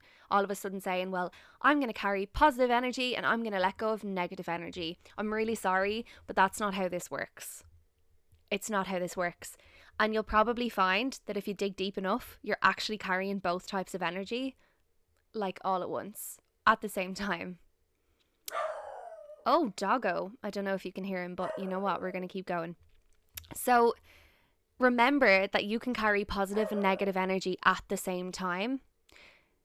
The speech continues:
It's like a magnet. A magnet has, you know, a positive and a negative end as such. So just saying to yourself, "I'm gonna carry positive energy in twenty twenty-two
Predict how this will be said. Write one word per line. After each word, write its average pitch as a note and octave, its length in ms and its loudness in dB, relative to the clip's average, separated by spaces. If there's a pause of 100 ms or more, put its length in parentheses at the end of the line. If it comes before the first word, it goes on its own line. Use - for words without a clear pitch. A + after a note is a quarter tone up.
(420)
It's C4 200 2
like B3+ 200 6
a C#4+ 60 4
magnet. A3 840 0 (1500)
A A#3+ 60 0
magnet A3+ 400 2
has, G3+ 580 2
you A#3 80 -2
know, G#3 120 4
a G3+ 60 4
positive G3+ 440 0
and G3+ 100 0
a F#3+ 60 2
negative F#3+ 360 2
end F#3 460 -2
as G3+ 100 -2
such. - 540 -6 (1120)
So A3+ 500 4 (640)
just B3 220 2
saying A#3+ 260 2
to A#3 100 -4
yourself, G3+ 460 4
"I'm C4+ 140 0
gonna A3 160 -2
carry A3 300 -2
positive A3+ 400 -2
energy G3 360 -2
in F#3 60 -4
twenty G3 300 -6
twenty-two F#3 520 -4